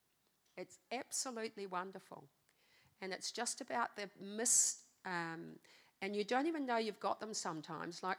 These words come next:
often when you're feeling like you've made mistakes or you've been sinning or whatever, we run away from Jesus. But no, run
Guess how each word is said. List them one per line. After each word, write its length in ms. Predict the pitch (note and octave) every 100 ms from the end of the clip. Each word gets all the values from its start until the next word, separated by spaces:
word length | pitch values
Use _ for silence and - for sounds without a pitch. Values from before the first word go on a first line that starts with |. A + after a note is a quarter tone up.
| -
often 420 | A3+ C4+ D4+ D4
when 240 | - G#3+ G#3+
you're 160 | G3+
feeling 380 | F#3 - G3 F3+
like 200 | F3+ E3+ E3+
you've 140 | E3+
made 260 | F3 E3 E3
mistakes 680 | - - A#3+ A#3 - -
or 80 | D#3+
you've 220 | D3+ D3
been 320 | - D#3+ D#3 - - - -
sinning 460 | - A#3 A#3+ A3+
or 60 | G#3+
whatever, 480 | G3 F#3+ F#3 F#3 F#3 - - _
we 140 | A3+ A#3 - - -
run 160 | G3
away 340 | G3 F#3+ A3+ F#4+
from 300 | G4+ G#3+ E3
Jesus. 640 | - - - - - - - _ _ _ _
But 160 | G#3+ G#3 - _ _ _ _ -
no, 160 | G#3 F#4 F#3 - _ _ _ -
run 280 | B3+ D4+